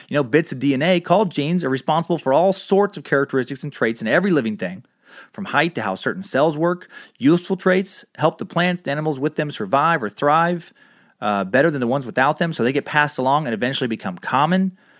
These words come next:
You know, this is good old evolution, just doing its thing naturally, organic G M O, if you will,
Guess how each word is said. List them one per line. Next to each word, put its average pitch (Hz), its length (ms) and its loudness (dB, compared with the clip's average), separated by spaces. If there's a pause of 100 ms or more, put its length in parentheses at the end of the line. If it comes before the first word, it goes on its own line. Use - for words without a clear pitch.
(460)
You 120 80 -4
know, 156 120 -2
this 147 160 -8
is 117 120 -10
good 135 120 4
old 135 140 4
evolution, 127 480 0
just 131 140 -4
doing 120 140 2
its 117 80 -4
thing 104 140 -2
naturally, 120 440 -2
organic 113 560 -2
G 117 180 -4
M 113 140 0
O, 113 120 2
if 127 120 -4
you 147 80 0
will, 170 340 0